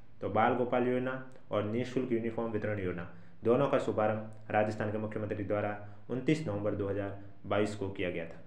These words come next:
Next question, मुख्यमंत्री बाल गोपाल योजना के तहत सप्ताह में कितने दिन दूध देने की घोषणा की गई है? तो आपका right answer हो जाएगा, पहले दो दिन था, लेकिन budget दो हज़ार तेईस चौबीस में घोषणा की गई कि अब सप्ताह में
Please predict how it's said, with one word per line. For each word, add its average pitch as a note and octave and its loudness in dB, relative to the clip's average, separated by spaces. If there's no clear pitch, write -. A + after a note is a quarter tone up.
Next A#2+ -4
question, G2 -8
मुख्यमंत्री D#3+ 6
बाल C3+ 8
गोपाल C3+ 6
योजना B2+ 4
के B2+ 4
तहत A#2 2
सप्ताह C#3 4
में C3+ 4
कितने D3+ 2
दिन C3 2
दूध A#2+ 2
देने A#2 2
की A2+ 0
घोषणा G2+ 0
की F#2 -4
गई F2 -2
है? F2 -6
तो A2+ 4
आपका G#2+ 6
right A2 4
answer G#2+ 0
हो G#2 4
जाएगा, G#2+ 2
पहले B2 6
दो A#2+ 6
दिन A#2+ 2
था, A#2 0
लेकिन G#2+ 0
budget C3 6
दो A#2 4
हज़ार A2 2
तेईस A#2 2
चौबीस A2 0
में G#2+ -4
घोषणा G#2+ 0
की A2 0
गई A2 -2
कि A2+ 2
अब G#2+ 4
सप्ताह A2+ 0
में G#2+ -2